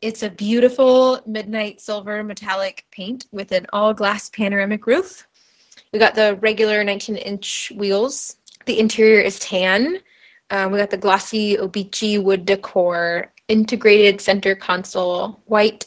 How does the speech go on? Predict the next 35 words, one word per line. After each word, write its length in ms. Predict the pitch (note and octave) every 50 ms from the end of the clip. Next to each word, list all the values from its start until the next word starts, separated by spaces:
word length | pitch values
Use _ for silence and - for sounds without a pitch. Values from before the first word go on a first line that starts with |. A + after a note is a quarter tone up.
| _ _ -
Alcantara 1600 | G3 G3 F#3+ F#3 F#3 F#3 F#3+ F#3 F#3+ _ _ - - - G3 F#3 F#3 F#3 F#3 - _ - - - F#3 F#3 F#3 F3+ F3 E3+ F3 G3 - _ _
headliner. 840 | - - - A3 G3 F3+ F#3 E3+ E3+ E3+ E3+ F3 F#3 A#3 C4 B3+ - - - - - - - - - - _ -
It 200 | A3 A3 G#3+ G#3+
is, 220 | - G#3+ G#3 G3
of 220 | G3 G#3 G3 F#3+ -
course, 560 | - - - A3 G3+ G3+ A3+ - - - - -
uh, 200 | - G3+ F#3+ F#3
supercharger 720 | F3+ - - G#3 - - F#3+ - - F3+ F3+ F3+ F3 F3+ E3+
enabled. 500 | - F#3 F3 F3+ G3+ B3+ D#4 F#4 F#4 - - _ -
High 320 | - - - A3 A3+ A#3 -
amperage 500 | - A#3 A#3 A3 A3+ A3+ A3 A3 - -
charger, 460 | - - - G3 G3 F#3+ F#3 G#3 A#3
which 160 | A#3+ A#3+ A3+
was 140 | A#3+ A3+ G3
not 340 | G#3+ G#3+ G3+ G3+ G#3 - -
a 20 |
feature 320 | G3 - G#3+ F#3+ - G#3+ G3+
of 80 | F#3+
the 80 | F3 F#3+
last 540 | F#3 F#3+ F#3 F3+ F3 - - - - - _ _
one 260 | - F#3+ F#3 F3+ F3 F3
that 80 | F3
we 80 | - -
had 140 | G3 F3 -
bought. 200 | F3 E3+ F3 -
So 120 | - G3
now 160 | G3 F#3+ F3+
we'll 80 | F3+ F3
charge 300 | - - F3+ F3 F3 -
faster. 380 | - F3 E3+ F3 - - G3
We're 120 | F#3 F3 F3
real 160 | F3 F#3 F3
happy 260 | E3+ F3+ F3+ - -
about 260 | F3 F3 F3 D#3 - -
that. 260 | F3 F3 F3 F#3 -